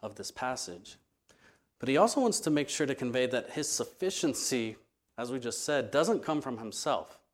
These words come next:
His qualification doesn't come from himself, which leads to our final point,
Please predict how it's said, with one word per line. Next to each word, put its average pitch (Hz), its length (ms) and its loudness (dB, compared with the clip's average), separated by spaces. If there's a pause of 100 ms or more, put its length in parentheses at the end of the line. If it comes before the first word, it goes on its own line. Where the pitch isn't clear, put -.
(320)
His - 140 -4
qualification 156 720 0
doesn't 135 280 0
come 131 160 -6
from - 160 -10
himself, 104 600 -6 (640)
which - 180 -4
leads 139 260 2
to 135 100 2
our 110 100 4
final 127 360 0
point, 90 340 -8